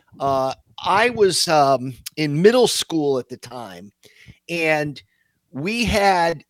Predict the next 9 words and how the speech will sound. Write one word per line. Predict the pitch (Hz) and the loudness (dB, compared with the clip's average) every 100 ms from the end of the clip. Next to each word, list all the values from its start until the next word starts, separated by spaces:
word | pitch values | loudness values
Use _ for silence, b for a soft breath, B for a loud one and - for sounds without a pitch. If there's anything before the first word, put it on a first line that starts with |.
| 110 | _
just | - 117 220 254 - | -10 -2 0 0 -2
had | - 208 208 | -4 0 2
our | 185 175 | 0 -2
February | - 175 160 160 156 147 | -2 -4 -2 -2 0 -2
break. | 110 151 156 92 - - b b b | -4 -4 -4 -4 -12 -20 b b b
So | - 180 | -2 -2
the | 160 165 | -2 -6
entire | 156 - - 254 254 254 233 214 | -6 -8 -8 -2 0 2 2 0
week | 160 190 175 | -2 -8 -10